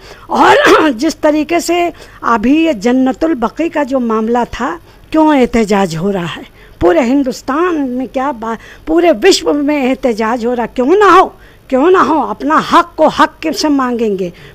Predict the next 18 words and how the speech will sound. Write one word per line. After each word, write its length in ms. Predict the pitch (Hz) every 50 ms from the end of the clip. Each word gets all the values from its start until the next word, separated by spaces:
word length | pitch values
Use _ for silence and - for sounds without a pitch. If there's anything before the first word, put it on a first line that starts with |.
| -
मेरी 300 | 247 254 254 285 339 403
चीज़ 340 | 381 - 339 349 359 302 254
है, 200 | 294 330 294 196
मुझको 320 | 214 247 - - - 277 285
मिलनी 340 | 254 247 254 285 339 403
चाहिए। 520 | 359 - 330 285 247 254 220 220 220 170 - - - - - - - -
और 440 | 302 277 302 339 359 381 392 381 370 - - - - -
अभी 280 | 285 254 233 294 339 359
एक 200 | 339 330 349 349
किस्सा 420 | - 302 262 - - - 339 330
और 300 | 269 240 262 302 320 294
है, 220 | 254 220 240 285
मेरा 300 | 320 311 269 247 254 277
बेटा 360 | 240 214 240 254 247 - 320 311
बयान 340 | 240 240 233 240 240 254
कर 160 | 254 - 240 226
रहा 220 | 208 208 190 196
था 340 | 190 - 190 220 302 370